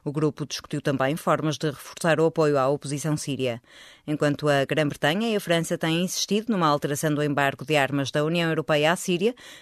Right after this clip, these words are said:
de forma a permitir que os rebeldes tenham acesso a armas, a Alemanha tem manifestado receio de que tal cause mais derramamento de sangue no país.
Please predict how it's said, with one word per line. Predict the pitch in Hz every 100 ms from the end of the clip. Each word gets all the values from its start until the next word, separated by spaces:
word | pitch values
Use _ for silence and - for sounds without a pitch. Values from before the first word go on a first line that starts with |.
| _
de | -
forma | 147 135
a | 131
permitir | - 139 147 170 147
que | 151
os | 131
rebeldes | 143 147 139 -
tenham | 156 147
acesso | 147 - 143 -
a | 147
armas, | 139 160 214 - - - - _
a | 226
Alemanha | 220 196 156 151
tem | 156
manifestado | 165 196 - - 156 160
receio | - 180 151 135
de | 135
que | -
tal | 156 131
cause | - 135 127 -
mais | 147 143 -
derramamento | 170 185 185 165 147
de | -
sangue | - 120 120
no | 120
país. | 131 123 104 -